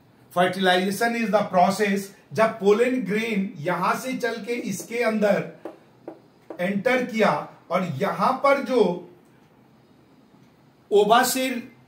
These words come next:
मिला तो वो कहलाता है fertilization। Fertilization,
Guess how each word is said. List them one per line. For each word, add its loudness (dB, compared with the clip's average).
मिला 2
तो -2
वो 0
कहलाता 0
है -2
fertilization। -2
Fertilization, 2